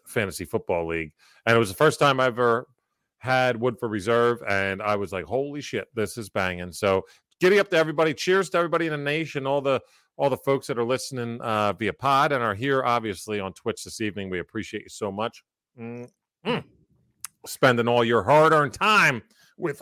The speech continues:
us. We appreciate it. But one thing I do wanna also, uh, show, I like to go ahead and after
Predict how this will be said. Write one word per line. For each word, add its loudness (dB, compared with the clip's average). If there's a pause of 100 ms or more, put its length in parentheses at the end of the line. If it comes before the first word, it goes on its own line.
us. -2 (560)
We 2
appreciate -4
it. -10
But 2 (240)
one 4
thing 2
I 6
do 2
wanna 4
also, 0
uh, 0
show, -2 (520)
I 2
like 4
to -2
go 4
ahead 4
and -4
after 0